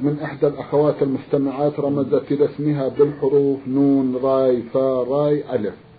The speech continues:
أختنا لها قضية مطولة عن الرضاع، فتقول: "أنا سيدة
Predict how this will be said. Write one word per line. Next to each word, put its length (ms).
أختنا 460
لها 200
قضية 540
مطولة 600
عن 260
الرضاع، 500
فتقول: 500
"أنا 300
سيدة 360